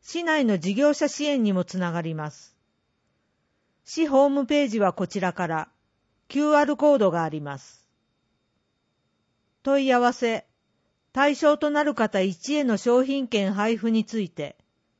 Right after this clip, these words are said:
子ども課。電話、零二九七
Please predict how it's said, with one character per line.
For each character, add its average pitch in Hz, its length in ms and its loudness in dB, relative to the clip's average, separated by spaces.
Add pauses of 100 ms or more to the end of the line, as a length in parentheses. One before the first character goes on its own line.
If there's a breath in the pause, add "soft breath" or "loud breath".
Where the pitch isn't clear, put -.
(260)
子 220 120 -6
ど 247 120 2
も 240 160 2
課。 214 340 0 (500)
電 220 300 0
話、 202 300 0 (400)
零 294 240 2
二 294 260 -2
九 226 260 0
七 190 400 -4